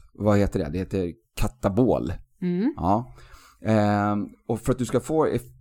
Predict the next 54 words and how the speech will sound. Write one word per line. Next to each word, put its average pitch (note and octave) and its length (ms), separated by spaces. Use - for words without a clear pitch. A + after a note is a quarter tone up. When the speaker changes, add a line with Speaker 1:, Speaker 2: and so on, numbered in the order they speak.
Speaker 1:
liksom, G#2+ 280
få A#2+ 360
effekt - 440
utav G#2 260
träningen, D#2 500
så - 120
behöver F#2+ 340
du G2 60
ju F#2+ 120
få D#2+ 280
återhämtningen, G2 580
återbyggnaden, F#2 760
den F#2+ 100
Speaker 2:
Ja. - 60
Speaker 1:
anabola. G2 560
Ehm, F#2+ 640
så - 160
att B2 120
det C3 60
är B2+ 40
ju B2+ 80
det D3+ 220
som B2+ 180
lite A2 160
grann F#2 260
är F#2+ 240
fokusen B2 540
här D#2+ 120
nu, D#2 180
varför A2 460
du F#2+ 80
ska - 180
äta. D2+ 480
För A2 80
det G2+ 60
första, F2+ 380
liksom, E2 320
för G2 120
att, E2 280
för G#2 120
att E2+ 180
starta G#2 400
igång C#3+ 260
den A2+ 100
här E2+ 140
anabola, E2 600
för - 100
att F2+ 60
du F#2+ 80
ska F2+ 160
få A2+ 160
in B2 180
den G#2 140
här... D2+ 180